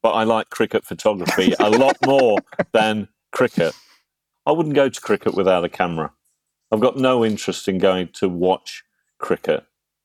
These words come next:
Speaker 1: without a camera. My job is my
Speaker 2: Mm.
Speaker 1: life. And that sounds so corny,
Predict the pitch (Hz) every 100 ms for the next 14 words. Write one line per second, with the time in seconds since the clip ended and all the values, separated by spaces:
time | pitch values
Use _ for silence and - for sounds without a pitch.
0 | _ 92 98 90 85 - 82 73 73 -
1 | _ _ _ _ _ - 117 110 107 98
2 | 82 90 82 90 85 85 87 76 - -
3 | _ _ - 90 92 92 - - 95 90
4 | - 80 76 - 80 - 82 80 85